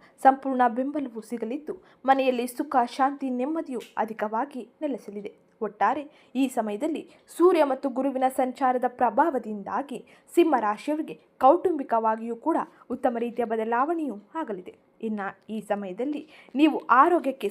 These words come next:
ಸಂಬಂಧಿಸಿದಂತೆ ಯಾವೆಲ್ಲ ರೀತಿಯ ಬದಲಾವಣೆಯನ್ನು ನೋಡಲಿದ್ದೀರಿ, ಹಾಗೆ ಆರೋಗ್ಯದಲ್ಲಿ ಯಾವ ರೀತಿಯ ಎಚ್ಚರಿಕೆಯನ್ನು ವಹಿಸಬೇಕು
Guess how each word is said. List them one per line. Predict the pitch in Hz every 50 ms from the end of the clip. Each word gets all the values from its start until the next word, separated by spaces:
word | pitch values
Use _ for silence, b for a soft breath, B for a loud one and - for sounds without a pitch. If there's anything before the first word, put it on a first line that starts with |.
| 202 -
ಸಂಬಂಧಿಸಿದಂತೆ | 277 311 339 302 226 214 202 - - 202 202 233 269 320 - - 131 - b b b b b 226
ಯಾವೆಲ್ಲ | 254 277 269 302 311 320 311 294 294 277
ರೀತಿಯ | 262 - 269 254 247
ಬದಲಾವಣೆಯನ್ನು | 240 247 247 262 269 294 311 359 359 349 349 339 311 254 - - _ 233 240 269 320
ನೋಡಲಿದ್ದೀರಿ, | 359 349 277 220 196 180 180 _ - 175 190 - - _ _ _ _ -
ಹಾಗೆ | - 220 208 196 - - - 196
ಆರೋಗ್ಯದಲ್ಲಿ | 202 202 196 190 196 208 220 311 349 302 - - b b b b b - 254 269
ಯಾವ | 262 247 247 240
ರೀತಿಯ | 247 - - - - - 330
ಎಚ್ಚರಿಕೆಯನ್ನು | 330 - - 349 320 311 - 320 302 269 240 220 - _ _ - 220
ವಹಿಸಬೇಕು | 240 285 349 349 - 277 202 196 175 185 - -